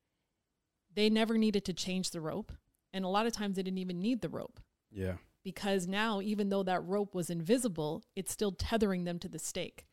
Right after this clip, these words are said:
Speaker 2: Right.
Speaker 1: That's saying, "No, no, no, you can't move."
Speaker 2: Mm-hmm.
Speaker 1: So even though your conditions around you are different,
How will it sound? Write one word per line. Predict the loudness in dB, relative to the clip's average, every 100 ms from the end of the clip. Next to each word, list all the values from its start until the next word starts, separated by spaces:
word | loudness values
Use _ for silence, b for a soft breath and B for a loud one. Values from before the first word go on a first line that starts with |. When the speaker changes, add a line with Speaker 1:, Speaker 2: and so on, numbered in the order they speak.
| -6
Speaker 2:
Right. | -4 -4
Speaker 1:
That's | -6 -4
saying, | -2 -2 -2 -4 -10 -8
"No, | -2
no, | 0
no, | 2 0 -4 -8 _ _ _
you | -12
can't | -6 -4 -2
move." | -2 -4 -6 -10 -6
Speaker 2:
Mm-hmm. | -6 -4 -6 -8 -14 _ _
Speaker 1:
So | -8 0
even | 0 2 0
though | 0
your | -2
conditions | -6 -6 -4 -2 2 2 2
around | 0 -2 -4
you | -8
are | -8 -8
different, | -6 -6 -6 -10 -10 -12